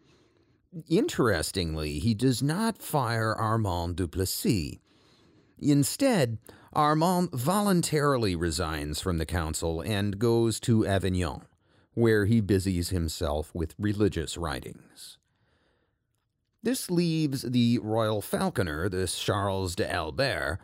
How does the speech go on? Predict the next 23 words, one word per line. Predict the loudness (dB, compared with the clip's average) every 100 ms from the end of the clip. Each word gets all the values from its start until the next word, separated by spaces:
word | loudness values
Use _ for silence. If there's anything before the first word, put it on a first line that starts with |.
| -14 -20 -10
as | -2 0 0 2
the | 4
most | 4 4 2 -2
powerful | -4 0 2 0 0 0
man | 0 -2 -2 -4 -4
in | -4 -2
the | -2
kingdom | -2 -2 0 0 -2 -2
other | -2 -2 -2
than | -2 -2 -2
the | -2
young | -2 -4 -4 -2
Louis | -2 -4 -4
the | -6
thirteenth. | -6 -4 -4 0 0 0 -2 -14 -20 _ _ _ _ _ _ _ _ _ _ _ 2
Louis | 2 2 0 0 0
makes | 2 0 0 -4
him | -2 0 0 -2
the | -2 -2
commander | -2 0 0 0 2 2 2
of | 2 0
the | 0
Bastille, | 0 -2 -2 -2 -2 -2 -4 -8